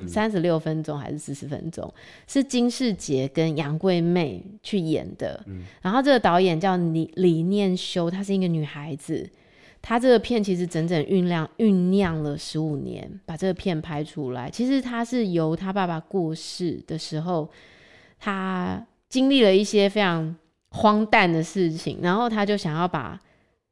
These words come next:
Speaker 2: 当时的这个一点事情来还原，所以她就拍了一个这样的片，当，讲话没有在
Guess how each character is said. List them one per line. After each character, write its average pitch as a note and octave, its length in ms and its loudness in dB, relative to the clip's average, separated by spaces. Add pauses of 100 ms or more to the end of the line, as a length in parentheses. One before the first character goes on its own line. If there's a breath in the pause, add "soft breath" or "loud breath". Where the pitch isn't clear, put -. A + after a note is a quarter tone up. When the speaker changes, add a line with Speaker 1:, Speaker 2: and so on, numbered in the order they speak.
(560)
Speaker 2:
当 G3+ 260 2
时 E3+ 220 -4
的 D#3 100 0
这 F3 160 -2
个 E3+ 240 -2 (300)
一 G#3 140 -6
点 E3 260 -2
事 G3+ 220 -6
情 E3 180 -4
来 C#3+ 160 -4
还 D3 260 -6
原， D3+ 480 -6 (400)
所 - 140 0
以 A#3 60 4
她 G3+ 100 0
就 G3+ 140 0
拍 F3+ 320 -6
了 D#3+ 100 -2
一 D3+ 80 -2
个 D3 220 -6 (340)
这 - 100 -2
样 E3 140 0
的 D#3 80 -4
片， E3 320 -4
当， D#3+ 180 -4 (120)
讲 D3 200 -4
话 E3 160 -4
没 D#3 120 -2
有 D3 120 -2
在 D3+ 220 -6